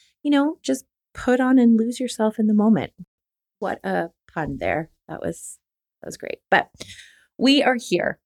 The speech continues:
We are here to be your financial sidekick, your banking B F F. We are here full of advice,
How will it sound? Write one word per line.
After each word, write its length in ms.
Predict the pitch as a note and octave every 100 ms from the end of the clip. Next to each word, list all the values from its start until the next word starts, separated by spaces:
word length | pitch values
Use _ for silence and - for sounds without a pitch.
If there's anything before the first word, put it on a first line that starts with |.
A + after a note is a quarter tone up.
| -
We 200 | F3+ F#3
are 80 | G3
here 240 | G3+ G3
to 100 | G3
be 100 | F#3
your 140 | F3+
financial 460 | E3+ E3+ E3 D#3 -
sidekick, 720 | - - G#3 A3+ - A#3 A3
your 240 | - C3+ - -
banking 400 | A#3+ B3+ C4 B3
B 160 | A3+
F 100 | G#3
F. 220 | D3 D#3+
We 100 | D#3+
are 80 | D#3
here 200 | D#3+ E3
full 400 | - - G#3 A3
of 160 | A#3+ A#3
advice, 580 | A#3+ E3+ F3+ F3 F3